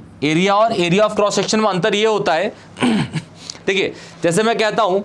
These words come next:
कि मैं दस रुपये के दस सिक्के ले लेता हूँ और एक के ऊपर एक रख देता हूँ, तो वो बन गया एक cylinder, cylinder एक battery जैसा बन गया, ठीक है। उसका एक सिक्का होगा area of cross section, एक सिक्का क्या होगा? Area of cross section। तो अगर मैं कहूँ कि ये वाला portion,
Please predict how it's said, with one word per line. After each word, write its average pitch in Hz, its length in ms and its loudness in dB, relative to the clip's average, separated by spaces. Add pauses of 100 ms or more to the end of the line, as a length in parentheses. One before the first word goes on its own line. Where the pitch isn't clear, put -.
(320)
कि 214 140 2
मैं 220 220 2
दस 220 220 2
रुपये 220 220 2
के 220 140 0
दस 214 300 0
सिक्के 233 340 0
ले 196 160 2
लेता 185 200 0
हूँ 220 100 2
और 214 120 2
एक 208 160 0
के 220 60 2
ऊपर 208 240 2
एक 208 100 4
रख 190 120 2
देता 143 240 2
हूँ, 135 120 -2
तो 175 80 2
वो 185 100 4
बन 190 160 0
गया 202 160 2
एक 202 160 0
cylinder, 208 440 0 (300)
cylinder 185 360 2
एक 196 200 0
battery 175 320 2
जैसा 214 200 2
बन 220 160 2
गया, 247 200 0 (500)
ठीक 208 140 0
है। 147 120 0 (240)
उसका 170 200 0 (140)
एक 226 220 0
सिक्का 247 320 0
होगा 214 320 2
area 202 340 2
of 202 200 0
cross 170 260 0
section, 113 260 -2 (160)
एक 175 180 0
सिक्का 202 240 0
क्या 196 160 0
होगा? 202 180 2
Area 190 280 2
of 262 260 0
cross 170 240 -2
section। 123 280 -4 (480)
तो 208 80 2
अगर 208 260 2
मैं 220 160 0
कहूँ 208 300 2 (380)
कि 214 60 0
ये 196 280 2
वाला 226 260 4
portion, 214 520 0